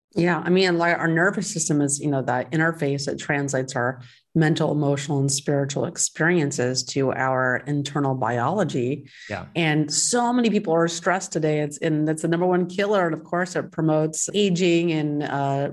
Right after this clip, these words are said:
Speaker 1: re-, you know, reduces our lifespan. Can you talk about that?
Speaker 2: Yeah, I mean, this, this is everything. You know, I mean, one of my favorite quotes from Ayurveda is that, um, we don't experience reality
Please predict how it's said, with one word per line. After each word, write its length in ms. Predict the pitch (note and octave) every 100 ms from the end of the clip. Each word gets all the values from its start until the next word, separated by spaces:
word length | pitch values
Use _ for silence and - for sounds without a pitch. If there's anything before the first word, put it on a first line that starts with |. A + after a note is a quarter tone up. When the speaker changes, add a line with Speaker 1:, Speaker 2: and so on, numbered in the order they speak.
| -
Speaker 1:
re-, 200 | D3+ -
you 60 | D3+
know, 100 | C#3+
reduces 460 | C#3 D#3 D#3 D#3+
our 180 | - C#3
lifespan. 920 | C#3+ C#3 E3+ - - D#3 D3+ D3 D3+
Can 80 | D3+
you 100 | D#3+
talk 180 | D#3 D#3
about 240 | D#3 D#3 D#3
that? 240 | D3 F3 - _ _ _ B2+ -
Speaker 2:
Yeah, 120 | D#3+
I 60 | C#3+
mean, 160 | C#3
this, 220 | C#3+ C3+ -
this 240 | C#3 C3
is 80 | C3
everything. 320 | D3+ C#3 A#2
You 60 | A#2+
know, 120 | B2+
I 20 |
mean, 160 | B2 B2+
one 80 |
of 40 | C#3
my 100 | B2+
favorite 320 | B2+ B2+ -
quotes 220 | C3 C3
from 100 | A#2+
Ayurveda 440 | A2+ A2 B2+ C#3 A#2+
is 220 | A2+ -
that, 180 | A2+ A2 - - - A2
um, 280 | A2 G#2+
we 100 | B2+
don't 160 | C3+ D3
experience 760 | C3+ - - C3+ B2 A2 - -
reality 760 | A2+ A2+ A#2 B2+ A#2 G2+ F#2+